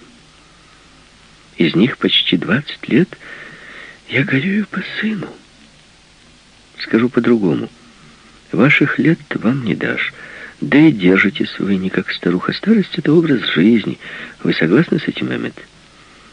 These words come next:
«Ну, я чувствую себя в том возрасте, в каком лет пятнадцать назад хотел остаться навсегда». Лоренцо Джонс уже начал лысеть, брюки на нём мешковатые.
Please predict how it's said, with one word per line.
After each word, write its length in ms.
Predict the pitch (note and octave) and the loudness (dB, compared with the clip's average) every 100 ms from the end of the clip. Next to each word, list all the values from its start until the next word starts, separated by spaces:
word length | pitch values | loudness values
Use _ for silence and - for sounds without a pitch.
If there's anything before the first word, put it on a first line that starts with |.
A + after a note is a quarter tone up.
| - - - - | -20 -14 -12 -10
«Ну, 300 | - C#2+ E3 | -8 -6 -6
я 260 | F2+ G#2+ | -2 -2
чувствую 400 | G2 F#2+ - F#2 | 0 -2 -2 -4
себя 220 | - F#2 F2+ | 0 2 0
в 80 | |
том 180 | - F2+ | 0 0
возрасте, 640 | E2 F2 D#2 - - C#2 - - - - | 0 0 -2 -4 -4 -4 -4 -18 -20 -18
в 100 | - | -6
каком 320 | D#2 - D#2+ | -6 -2 -2
лет 220 | D2+ D2+ - - | 0 -2 -6 -6
пятнадцать 680 | D#2 - D2 C#2 - - | -6 -4 -4 -6 -10 -8
назад 300 | C2+ - E2+ | -6 -2 -4
хотел 340 | - - - - | -4 -6 -4 -6
остаться 380 | - - - | -6 -10 -8
навсегда». 460 | C2 - - - A2 - - - - _ _ - - _ - - - - | -10 -6 -8 -8 -12 -14 -20 -20 -20 _ _ -20 -20 _ -20 -20 -20 -4
Лоренцо 520 | G#2+ C3+ D#3+ D3+ - | 2 4 4 2 0
Джонс 500 | G#2 F#2 G#2 G#2+ - | 0 2 2 0 -4
уже 140 | - A2 | -4 -2
начал 320 | C#3 - C2+ | -2 -2 -4
лысеть, 500 | B1 - D2 E2 D#2 | -6 -4 -2 -2 -2
брюки 340 | - A2+ - | 0 0 0
на 60 | D#2+ | -4
нём 260 | C2+ B2+ | -4 -4
мешковатые. 680 | B2+ - - B1 G#2+ - - | -4 -4 -4 -4 -4 -6 -12